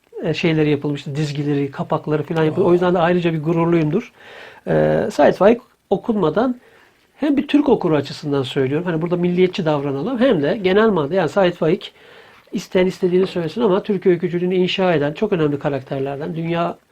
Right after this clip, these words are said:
Speaker 1: öykücülüğü açısından da bence anlattığı çok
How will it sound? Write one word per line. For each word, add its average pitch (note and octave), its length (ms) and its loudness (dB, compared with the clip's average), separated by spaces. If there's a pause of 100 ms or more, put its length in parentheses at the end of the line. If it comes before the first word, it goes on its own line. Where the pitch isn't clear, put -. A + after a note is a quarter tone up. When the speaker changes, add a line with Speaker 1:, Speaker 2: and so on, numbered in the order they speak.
(520)
Speaker 1:
öykücülüğü E3 520 0
açısından E3+ 500 0
da D3 100 2
bence D3 160 0
anlattığı D#3 420 0
çok E3+ 200 -4